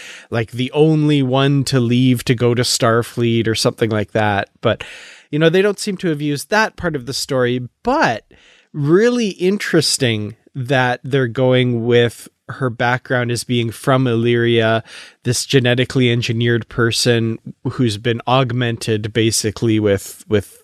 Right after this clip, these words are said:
genetic engineering traits and stuff. So I was really excited with, with that title.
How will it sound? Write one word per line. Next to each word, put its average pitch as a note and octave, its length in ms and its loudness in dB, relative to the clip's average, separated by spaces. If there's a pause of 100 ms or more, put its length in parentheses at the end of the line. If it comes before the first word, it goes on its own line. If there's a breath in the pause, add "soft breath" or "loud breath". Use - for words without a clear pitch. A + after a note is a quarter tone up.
genetic A#2 460 0
engineering G#2 500 -2
traits - 500 -2
and F#2+ 120 -6
stuff. - 420 -4
So - 380 -4 (420 loud breath)
I G#3 200 6
was E3+ 260 2
really C#3+ 380 0
excited A#2+ 580 0
with, A#2+ 300 -4
with C3 200 0
that A#2 200 2
title. A2+ 480 0